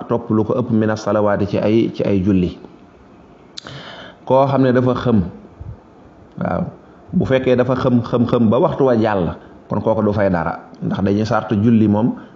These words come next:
na fekk nga ànd ak sa sago, na fekk na ànd ak sa sago. Waaye ki nga xam ne dafa xëm ba waxtu wa weesu, kooku du fay de, kooku du fay ndax dafa ànd ak xelam. Kii nelaw nag moom mi nga ànd ak xelam de, waaye ay nelaw rek la, moo tax kooku moom bu yeewoo day fay,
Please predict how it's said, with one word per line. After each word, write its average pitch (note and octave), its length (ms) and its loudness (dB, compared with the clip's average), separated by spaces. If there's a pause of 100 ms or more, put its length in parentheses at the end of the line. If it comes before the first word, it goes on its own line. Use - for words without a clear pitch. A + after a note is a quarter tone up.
na G#2 140 -2
fekk G2+ 240 -2
nga G2 120 0 (100)
ànd G2 140 0
ak F#2+ 180 -6
sa G2 100 -2
sago, F#2 320 -2 (560)
na G2+ 120 -4
fekk - 200 -6
na G2 100 -4
ànd F#2+ 100 -4
ak F#2+ 60 -4
sa F#2 100 -6
sago. E2+ 260 -4 (500)
Waaye - 180 -4
ki G#2 120 -2
nga G#2+ 80 -2
xam G#2+ 100 2
ne G#2 80 2
dafa A2 160 0
xëm A2 160 0 (400)
ba G#2 120 2
waxtu C3+ 240 2
wa A#2 140 4
weesu, A2 400 2
kooku G2 240 -2
du G#2 100 2
fay A2 180 0
de, G2 100 0 (560)
kooku F#2 180 -4
du F#2+ 80 -2
fay G2 120 -2
ndax F2+ 120 -4
dafa G2+ 220 -2
ànd A#2+ 160 2
ak A2+ 80 -4
xelam. F2+ 200 -2 (280)
Kii C#3 140 4
nelaw B2+ 260 4
nag B2 160 2
moom D3+ 220 0 (220)
mi A2 280 0
nga A2+ 120 0
ànd A#2 100 0
ak A#2+ 100 -2
xelam C3 220 2
de, - 100 -2 (320)
waaye G2 260 -2
ay A2 120 0
nelaw G2+ 220 0
rek F#2 120 -4
la, F2 100 -2
moo F2 140 -2
tax G2 100 -6
kooku G#2 200 0
moom B2 140 2
bu C3 80 2
yeewoo G#2+ 240 2
day G#2 140 0
fay, C#3 220 -2